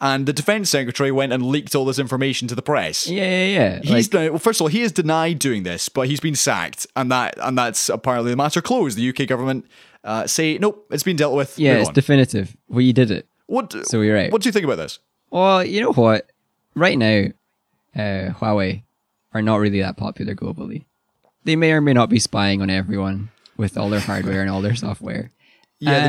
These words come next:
Speaker 1: they've got, uh,
Speaker 2: the
Speaker 1: two big, uh, court cases happening in the States and Canada at the moment.
Speaker 2: Yeah,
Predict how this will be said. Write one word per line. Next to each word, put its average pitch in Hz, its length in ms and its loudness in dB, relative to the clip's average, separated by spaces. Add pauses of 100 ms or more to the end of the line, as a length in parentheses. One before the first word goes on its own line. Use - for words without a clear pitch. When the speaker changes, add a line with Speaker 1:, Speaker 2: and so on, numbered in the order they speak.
Speaker 1:
they've 147 80 4
got, 139 120 0
uh, 120 340 0 (100)
Speaker 2:
the 135 280 0
Speaker 1:
two 175 180 0
big, 139 480 -4
uh, 131 160 2
court 175 240 0
cases 123 300 -2
happening 120 320 -2
in 110 40 -2
the 104 60 -2
States 120 300 -2
and 110 100 -6
Canada 127 300 0
at 87 40 -2
the 85 80 -10
moment. 82 180 -4
Speaker 2:
Yeah, - 240 2